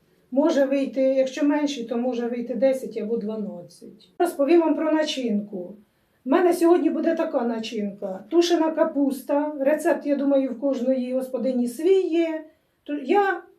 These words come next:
просто тушу. Підсмажую трішки до золотистого кольору цибульку. Додаю моркву, ще трішки підсмажую, потім додаю капусту,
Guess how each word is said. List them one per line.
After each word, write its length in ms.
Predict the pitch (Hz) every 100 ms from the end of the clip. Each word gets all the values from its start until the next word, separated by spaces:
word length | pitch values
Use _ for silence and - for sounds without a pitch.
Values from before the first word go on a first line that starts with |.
| -
просто 440 | 302 285 254 240
тушу. 500 | - 240 214 233 208
Підсмажую 840 | - 302 - 349 311 262 277 277 294
трішки 720 | 302 - - 262 254 233 - 202
до 400 | 277 302 262 214
золотистого 600 | 269 269 285 - 262 -
кольору 420 | 262 247 240 233
цибульку. 800 | 233 277 403 415 381 359 349 - - _ _ _ 208
Додаю 440 | 311 339 285 302
моркву, 460 | 320 415 - 339 302
ще 240 | - 381
трішки 380 | - 359 - 339
підсмажую, 840 | 339 - 294 311 302 277 269 269
потім 320 | 311 302 285
додаю 400 | 269 262 277 277
капусту, 760 | 247 233 403 427 - 370 359